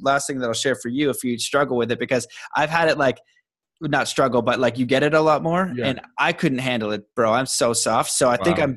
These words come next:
Speaker 1: I'm,
Speaker 2: <laughs>
Speaker 1: I'm building up to it 'cause I've had,
Speaker 2: Yeah.
Speaker 1: like, a couple
Speaker 2: Okay.
Speaker 1: comments and I'm like, "Oh, feelings."
Speaker 2: Yeah.
Speaker 1: Um, but kindness, that's what, uh, I, I ki-, I kinda sh-, was with this native elder, David Lombear Senepas, and I was telling him about somebody was just talking shit.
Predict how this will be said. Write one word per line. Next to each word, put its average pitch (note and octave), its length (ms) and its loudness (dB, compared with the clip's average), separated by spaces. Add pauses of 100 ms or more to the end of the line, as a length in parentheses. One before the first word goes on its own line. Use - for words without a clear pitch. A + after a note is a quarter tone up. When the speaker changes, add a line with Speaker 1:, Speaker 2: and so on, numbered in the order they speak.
(160)
Speaker 1:
I'm, C#3+ 280 2
Speaker 2:
<laughs> E3 140 2
Speaker 1:
I'm D#3+ 160 0 (100)
building F3 360 4
up D3 180 0
to B2+ 140 -2
it G#2+ 100 -6
'cause D3 100 -4
I've D#3+ 80 2
had, F#3+ 120 2
Speaker 2:
Yeah. F3+ 60 0
Speaker 1:
like, D#3+ 120 2
a C#3+ 80 -4
couple D#3 300 0
Speaker 2:
Okay. D3 140 -8
Speaker 1:
comments B2+ 340 -2
and B2+ 80 -6
I'm C3 40 -4
like, C#3 160 -4 (100)
"Oh, F#3 260 0 (640)
feelings." E3 420 -2 (340)
Speaker 2:
Yeah. C3 200 2
Speaker 1:
Um, C3+ 200 -8
but C#3 240 0 (280)
kindness, D3+ 640 -4
that's C3 240 -4
what, C#3 160 -2
uh, B2+ 40 0 (400)
I, A#2 60 -8
I B2 60 -6
ki-, A2 360 -6
I A#2 100 -14
kinda C3 280 -6
sh-, - 180 -16
was A#2+ 280 -8
with A#2+ 120 -8
this A#2 160 -10
native B2 320 -2
elder, A#2+ 320 0
David A2+ 280 -6
Lombear A2+ 320 -2
Senepas, A#2 600 -6
and G#2+ 120 -12
I - 20 -8
was A2 240 -12
telling A#2+ 240 -2
him A2 80 -6
about G#2+ 320 -4 (280)
somebody A#2+ 380 -4
was G#2+ 120 -6
just G#2+ 120 -12
talking G#2+ 300 -4
shit. G#2+ 300 -6